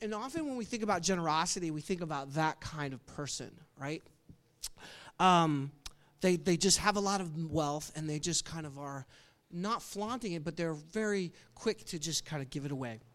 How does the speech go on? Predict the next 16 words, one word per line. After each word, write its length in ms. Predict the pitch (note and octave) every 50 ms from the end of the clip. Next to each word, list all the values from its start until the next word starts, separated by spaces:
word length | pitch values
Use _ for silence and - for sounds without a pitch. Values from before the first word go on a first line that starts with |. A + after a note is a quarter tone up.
| _ _ _ _ _ _ _ _ - - - - - - - - - - - - - - -
But, 220 | A#3+ B3+ B3 - - G#3+
um, 380 | G#3+ G#3+ G#3 G3 G3 G3 F#3+ - - -
as 220 | G3 A3+ B3 B3
I 120 | B3 A3
was 220 | G3+ G3 F#3+ F3 D#3
preparing 460 | - - - - - A3 A#3 A#3+ A#3+
for 100 | G3+ G#3+
this 180 | F#3+ F#3 - -
and 120 | E3+ D#3+
thinking 240 | G#3+ G#3 G#3 A3 G3
about 200 | F3+ E3 D3 D3
this, 220 | E3 D#3 - -
I 60 | F3+
started 360 | E3+ - - A3+ A3+ A3 G#3+ -
thinking 220 | A3 F#3+ G3 F3+
about 320 | F3 E3 F3 E3+ E3+ -